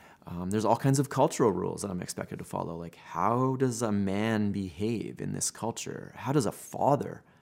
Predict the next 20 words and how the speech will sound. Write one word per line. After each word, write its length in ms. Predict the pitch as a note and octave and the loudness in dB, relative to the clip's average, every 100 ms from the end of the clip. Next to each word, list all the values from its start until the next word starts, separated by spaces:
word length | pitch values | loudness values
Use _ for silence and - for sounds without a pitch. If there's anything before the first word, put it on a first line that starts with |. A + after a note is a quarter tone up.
| - | -8
behave 440 | F#2+ F2 G2+ - - | -6 -4 -6 -6 -8
in 120 | F#2+ | -8
this 220 | G2+ - | -8 -10
culture? 420 | - - - - - - - - | -12 -12 -10 -12 -16 -20 -20 -8
How 240 | B2+ E3 | 0 4
am 80 | F3 | 6
I 80 | C3+ | 4
expected 480 | A2 - A#2+ - G2 | 2 0 0 0 -2
to 80 | F#2+ | -4
behave 400 | G2+ G2+ A2 G2+ | -4 -2 0 0
in 80 | |
a 40 | F#2 | -2
relationship? 840 | F#2+ G2+ D#3+ - F#2+ - - - - - - | -2 0 -2 -2 -6 -6 -8 -12 -20 -14 -2
What 120 | E3+ | 2
are 160 | G3 - | 2 2
all 240 | B2 C3 | 2 2
the 120 | A2+ | 2
rules 680 | F#2+ F#2+ D3+ D#3+ F#2 E2+ - | 0 2 2 4 2 0 -4
that 100 | G2 | -4
are 220 | F2+ F#2+ | -2 -4